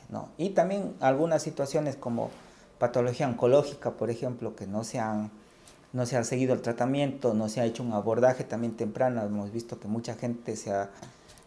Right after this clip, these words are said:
ya ha avanzado su enfermedad, está en un estadio terminal, ¿no? Entonces, esas son las consecuencias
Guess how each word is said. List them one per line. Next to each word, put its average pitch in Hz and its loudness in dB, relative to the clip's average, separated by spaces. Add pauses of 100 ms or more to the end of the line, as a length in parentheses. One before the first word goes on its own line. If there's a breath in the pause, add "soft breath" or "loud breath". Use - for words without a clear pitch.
ya 135 6
ha 117 4
avanzado 127 8
su - -4
enfermedad, 135 2
está 131 2
en 123 2
un 113 -2
estadio 107 -4
terminal, 113 -2
¿no? 131 -6 (840)
Entonces, 110 -4
esas 175 2
son 160 2
las 131 -2
consecuencias 131 -2